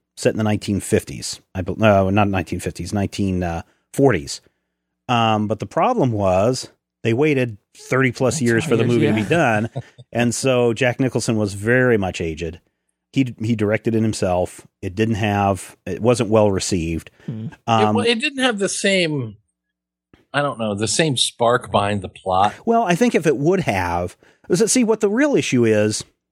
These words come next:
Speaker 1: in this movie, the central
Speaker 3: Mm-hmm.
Speaker 1: focus is all about water.
Speaker 2: Right.
Speaker 1: Right? Water is the driving force, and how people were getting rich in Los Angeles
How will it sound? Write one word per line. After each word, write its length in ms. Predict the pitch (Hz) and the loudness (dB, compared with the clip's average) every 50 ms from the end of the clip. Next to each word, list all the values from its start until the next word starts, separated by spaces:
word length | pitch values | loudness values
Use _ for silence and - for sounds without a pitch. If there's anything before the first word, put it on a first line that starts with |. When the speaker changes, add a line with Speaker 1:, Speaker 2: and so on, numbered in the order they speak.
| _ _ _ _ _ _ _ _ _ _ _ _ _ _ _ _ - | _ _ _ _ _ _ _ _ _ _ _ _ _ _ _ _ -2
Speaker 1:
in 120 | 143 147 | 0 2
this 180 | 170 165 - 160 | 2 2 2 2
movie, 460 | 151 139 123 107 90 82 82 90 95 - _ _ _ _ _ _ _ _ | 2 2 2 0 -2 -6 -8 -10 -12 -14 _ _ _ _ _ _ _ _
the 100 | - 120 | -4 -2
central 280 | - 190 175 - 175 151 | 2 2 2 2 2 0
Speaker 3:
Mm-hmm. 60 | - | 2
Speaker 1:
focus 300 | 147 127 - 139 117 - | 0 0 2 0 0 0
is 100 | 117 104 | 0 2
all 140 | 120 117 113 | 2 4 4
about 260 | 101 92 101 95 - | 4 2 2 0 0
water. 380 | - 95 92 85 85 82 82 - - _ _ _ _ _ _ _ _ _ _ _ | 0 0 0 0 0 -4 -8 -14 -16 _ _ _ _ _ _ _ _ _ _ _
Speaker 2:
Right. 220 | - 127 123 127 - _ | -10 -8 -8 -8 -10 _
Speaker 1:
Right? 300 | 110 107 104 107 113 - - | -2 0 0 0 -2 -4 -8
Water 440 | 120 120 117 127 139 151 156 151 139 | -6 -2 0 2 2 2 4 2 2
is 140 | 131 113 | 0 0
the 60 | 113 117 | -4 -2
driving 400 | 107 110 107 110 107 113 117 110 | 0 2 2 2 2 0 -2 -2
force, 380 | - 101 92 90 90 - - - | -2 -4 -4 -4 -4 -6 -8 -6
and 320 | - 120 107 104 104 101 - - _ _ _ _ _ _ | -4 -2 0 0 0 -2 -4 -8 _ _ _ _ _ _
how 120 | - 131 131 | 0 0 0
people 300 | 127 - 160 135 139 131 | 0 0 0 0 2 2
were 140 | 123 123 117 | 2 2 0
getting 280 | 120 123 120 110 104 110 | 2 2 2 2 2 2
rich 220 | 139 156 - - | 0 -2 0 0
in 80 | 139 123 | 2 2
Los 220 | 120 113 - - | 2 2 2 2
Angeles 400 | 113 113 110 110 113 110 107 - | 0 0 2 2 2 0 0 -2